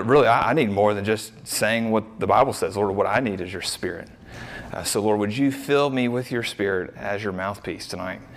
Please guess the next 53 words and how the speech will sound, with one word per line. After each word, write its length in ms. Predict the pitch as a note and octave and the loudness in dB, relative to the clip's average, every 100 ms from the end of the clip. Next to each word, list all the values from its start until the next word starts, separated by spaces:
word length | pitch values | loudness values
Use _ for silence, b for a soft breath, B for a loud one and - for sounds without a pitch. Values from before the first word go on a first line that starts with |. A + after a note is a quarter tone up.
| B B - | B B -4
Help 140 | A2+ | -2
me, 280 | B2 G2+ E2 | 0 -2 -4
uh, 140 | G#2+ | -4
to 100 | G2+ | -4
say 240 | G2+ B2 G#2+ | -2 0 2
nothing 540 | A2 C#3+ D3+ D#3+ C3 | 0 0 -2 -2 0
more 240 | B2+ A2+ | 4 4
than 120 | G2 G2 | 2 -2
what 140 | F#2 | -4
your 120 | G2+ | -2
word 260 | G2+ F#2+ G2 | 0 0 -2
says. 440 | E2+ D2 - - - B B B B B B - | -8 -8 -8 -10 -12 B B B B B B -12
Uh, 300 | - F#2+ G#2+ A2+ - | -8 -6 -6 -10 -12
and 100 | G#2 | 4
Father, 380 | A2+ G#2+ G#2+ | 6 8 6
I, 60 | G#2 | 2
I 20 | |
do 140 | G#2+ G#2 | 0 0
pray 320 | A2+ F#2+ F#2+ | 2 2 0
for 320 | - G2 F2+ | 0 0 2
my 160 | G2 G2 | -2 -6
friends, 500 | - F#2 E2+ - - | -4 -6 -6 -10 -8
uh, 140 | G2+ F#2 | -8 -6
Lord, 240 | F#2+ F#2+ | -4 -4
that 180 | F#2 - | -4 -8
you 300 | F#2+ G2 G2 | -6 -6 -4
would 140 | F#2+ | -4
fill 240 | - A#2 A2+ | -2 2 2
them 120 | G#2+ | 2
with 160 | F#2+ G#2 | -2 -2
your 100 | A#2 | -2
Spirit 300 | - F2+ F#2 | -2 -4 -4
as 80 | |
they 140 | G2 F#2+ | -4 -4
hear. 280 | G2 E2+ E2 B B B B | -4 -6 -8 B B B B
Oh, 80 | A2 | -4
Lord, 200 | G2+ F#2+ | 0 0
that 60 | G2+ | 0
you 200 | A2+ C#3+ | 4 4
would 140 | C#3 | 4
make 180 | C3 C3+ | 2 2
applications 720 | B2 A2+ A#2 C3 A#2+ - A2+ | 2 2 0 0 -2 -2 -4
that 140 | G#2+ G2 | -4 -2
there's 180 | G#2+ | -2
no 260 | A#2 C3 D3+ | -2 -2 0
way 220 | C#3+ C3 | 2 0
I 160 | G#2 A2+ | 2 0
would 220 | A#2+ G#2+ | 0 0
even 320 | G#2+ F#2+ F#2+ | -2 -4 -2
know 180 | A#2+ D3+ | 2 2
how 160 | C3+ F2+ | 2 -4
to 80 | |
make, 360 | E2+ D#2 - - | -6 -12 -14 -14